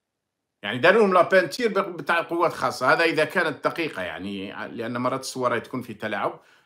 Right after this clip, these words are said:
لكن بغض النظر حتى كي ما يديروهاش، احنا عارفين العقلية اللي راهي سايدة اليوم.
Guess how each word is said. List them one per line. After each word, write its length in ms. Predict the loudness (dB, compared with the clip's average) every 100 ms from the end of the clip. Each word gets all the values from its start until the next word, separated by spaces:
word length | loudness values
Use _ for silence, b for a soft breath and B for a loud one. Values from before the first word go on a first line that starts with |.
| b 0
لكن 540 | 2 4 2 0 -4 -4
بغض 380 | -2 4 6
النظر 300 | 6 2 2
حتى 260 | -2 -4 -4
كي 140 | -4
ما 100 | -4
يديروهاش، 760 | -4 -4 -4 -6 -8 -12 -18 _ _ _
احنا 160 | -8 -2
عارفين 600 | 0 -2 -4 -12 -12 -16 _
العقلية 420 | -10 -8 -8 -6
اللي 140 | -6 -8
راهي 140 | -12
سايدة 320 | -10 -12 -12
اليوم. 240 | -14 -18